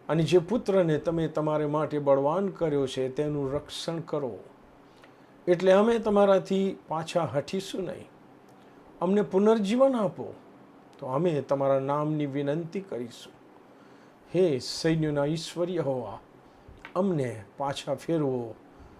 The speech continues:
તમારા મુખનો પ્રકાશ પાડો, એટલે અમે બચી જઈશું." હા, ઈશ્વર દયાળુ અને કૃપાળુ છે.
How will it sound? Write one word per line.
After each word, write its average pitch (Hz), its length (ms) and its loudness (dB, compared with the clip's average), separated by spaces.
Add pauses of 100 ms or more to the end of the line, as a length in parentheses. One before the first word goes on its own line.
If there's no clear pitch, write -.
(300)
તમારા 127 300 -8
મુખનો 165 380 0
પ્રકાશ 180 580 0
પાડો, 185 280 4
એટલે 156 280 0
અમે 139 400 -2 (640)
બચી 135 360 -4
જઈશું." 120 540 -6 (1080)
હા, 165 320 0 (720)
ઈશ્વર 170 440 0
દયાળુ 160 640 0
અને 160 220 -2 (100)
કૃપાળુ 151 500 -2
છે. - 420 -16